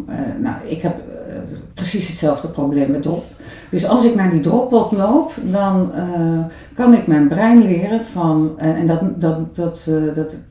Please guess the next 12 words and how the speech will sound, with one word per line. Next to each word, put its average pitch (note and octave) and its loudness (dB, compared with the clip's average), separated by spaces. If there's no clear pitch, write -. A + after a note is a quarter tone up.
eh, D#3 -8
noem F#3+ 2
ik F3 -4
een D#3+ 2
als D#3+ -2
dannetje. E3+ 2
Ehm, C#3 2
eh, C#3+ -6
net D#3+ 4
als, D3+ -4
ehm, C#3 2
eh, - -6